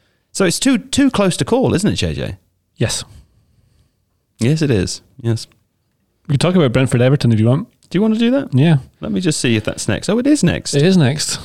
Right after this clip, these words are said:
Speaker 1: Everton two, uh, three Brentford. Two red cards in this game.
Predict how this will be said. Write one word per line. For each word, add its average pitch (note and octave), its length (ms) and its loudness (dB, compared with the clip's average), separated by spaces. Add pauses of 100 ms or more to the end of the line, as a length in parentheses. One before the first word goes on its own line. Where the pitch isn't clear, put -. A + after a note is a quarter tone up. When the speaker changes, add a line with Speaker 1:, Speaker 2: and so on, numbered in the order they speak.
Speaker 1:
Everton A#3+ 400 2
two, G2+ 540 0 (400)
uh, A2+ 200 2
three G2 460 -2
Brentford. C#3+ 760 -4
Two G#3 240 0
red G2+ 180 0
cards F2 380 -2
in E2+ 80 -2
this E2 220 -4
game. G#2 440 0